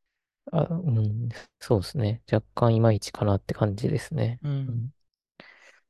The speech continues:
Speaker 1: うん。うん。
Speaker 2: まあ、
Speaker 1: でも、
Speaker 2: 結構そこら辺も、
Speaker 1: そうですね。確かに。
Speaker 2: はい。うん。
Speaker 1: うん。そうですね。そこら辺も、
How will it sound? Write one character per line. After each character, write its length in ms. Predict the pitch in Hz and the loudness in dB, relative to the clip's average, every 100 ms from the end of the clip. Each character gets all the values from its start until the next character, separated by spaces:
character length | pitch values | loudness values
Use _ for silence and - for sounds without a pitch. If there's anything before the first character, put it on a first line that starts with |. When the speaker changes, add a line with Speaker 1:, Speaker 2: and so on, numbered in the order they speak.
| _ | _
Speaker 1:
う 60 | 107 | -2
ん。 40 | |
う 40 | |
ん。 20 | 95 | -2
Speaker 2:
ま 120 | 113 | -4
あ、 80 | - | -4
Speaker 1:
で 20 | 110 | -2
も、 60 | 120 | -2
Speaker 2:
結 160 | - | -2
構 80 | 123 | -4
そ 0 | |
こ 80 | 147 | -2
ら 120 | 151 | -4
辺 200 | 117 147 | -4 -6
も、 80 | 151 | -6
Speaker 1:
そ 60 | |
う 20 | 160 | -8
で 0 | |
す 0 | |
ね。 20 | |
確 80 | - | -4
か 100 | 156 | -4
に。 80 | |
Speaker 2:
は 40 | 123 | -4
い。 120 | 135 _ | -10 _
う 40 | 143 | -8
ん。 120 | 117 | -2
Speaker 1:
う 60 | 117 104 104 | 2 2 0
ん。 120 | 110 _ _ _ - - _ | -6 _ _ _ -20 -20 _
そ 120 | - | 2
う 40 | 123 | 2
で 60 | |
す 100 | - | 2
ね。 160 | - 113 | -2 -2
そ 120 | - | -4
こ 120 | - 117 | 0 2
ら 60 | |
辺 180 | 104 104 | 2 0
も、 280 | 98 98 120 | 0 -6 -8